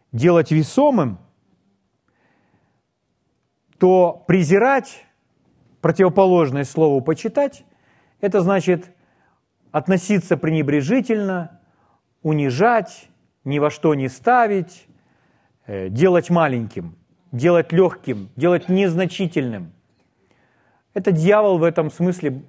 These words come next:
он специалист. Мгм. Но Бог, Он нас всех почитает, Он нас всех желает почитать, и чтобы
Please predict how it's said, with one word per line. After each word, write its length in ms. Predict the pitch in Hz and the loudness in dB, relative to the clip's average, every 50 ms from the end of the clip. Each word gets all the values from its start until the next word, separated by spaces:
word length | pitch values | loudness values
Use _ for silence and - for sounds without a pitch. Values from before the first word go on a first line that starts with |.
| - | -12
он 140 | 156 151 143 | -12 -10 -10
специалист. 600 | - - - 127 - 143 127 104 90 80 _ _ _ _ _ _ _ _ _ _ _ _ _ _ _ 127 _ _ _ - | -10 -12 -14 -10 -6 -6 -6 -6 -8 -14 _ _ _ _ _ _ _ _ _ _ _ _ _ _ _ _ _ _ _ -14
Мгм. 360 | 127 127 139 175 226 240 - - _ _ _ _ _ _ _ _ _ - | -10 -6 -6 -4 -6 -6 -10 -14 _ _ _ _ _ _ _ _ _ -2
Но 160 | 147 175 196 | 0 2 2
Бог, 440 | 190 302 349 359 - - - - - | 4 4 4 4 2 -2 -8 -4 0
Он 300 | 214 240 254 247 220 202 | 2 2 4 2 2 2
нас 180 | 196 185 - | 0 0 -2
всех 520 | - - - - 247 277 269 196 - - _ _ _ _ _ _ _ _ _ | -6 -14 -8 -2 0 0 0 0 -4 -10 _ _ _ _ _ _ _ _ _
почитает, 800 | - 147 - - 147 127 - 143 139 143 175 233 262 277 269 - _ _ _ _ | -8 -8 -6 -6 -6 -4 0 0 2 2 2 2 0 0 -4 -8 _ _ _ _
Он 240 | - 151 156 151 147 | -8 -6 -4 -4 -4
нас 160 | 143 139 123 | -4 -6 -8
всех 340 | - - - 185 226 254 220 | -8 -8 -2 0 0 0 0
желает 540 | 170 135 143 151 151 160 175 180 175 175 - | 0 -2 0 2 2 2 2 2 0 -2 -4
почитать, 640 | 147 135 - - 131 - - 156 165 175 165 - _ _ _ _ _ _ - | -8 -8 -8 -8 -6 -2 0 0 0 0 -4 -8 _ _ _ _ _ _ -16
и 40 | - | -8
чтобы 440 | - - 165 143 147 151 147 131 | -4 -2 0 2 2 2 2 0